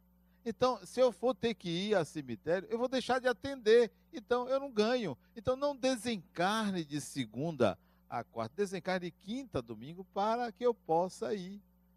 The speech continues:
Então, meu pai, o coração do velhinho parou. Parou. Foi. Cheguei lá.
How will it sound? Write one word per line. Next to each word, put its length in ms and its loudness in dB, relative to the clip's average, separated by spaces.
Então, 320 -6
meu 160 -8
pai, 440 -2
o 80 -14
coração 600 4
do 100 0
velhinho 560 2
parou. 340 4
Parou. 280 -2
Foi. 400 6
Cheguei 280 6
lá. 280 8